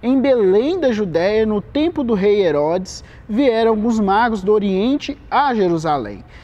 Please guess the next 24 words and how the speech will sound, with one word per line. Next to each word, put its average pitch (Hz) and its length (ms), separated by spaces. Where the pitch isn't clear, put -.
e 247 80
perguntavam: 220 760
"Onde 453 240
está 240 440
o - 20
recém-nascido 202 880
rei 196 320
dos 180 160
judeus? 131 640
Vimos 262 320
a 262 100
sua 285 200
estrela 254 420
no 247 100
Oriente 240 580
e - 20
viemos 220 760
adorá-lo." 165 720
Então 208 160
é 285 60
interessante 277 600
nós 240 300
vermos 226 420
que 214 520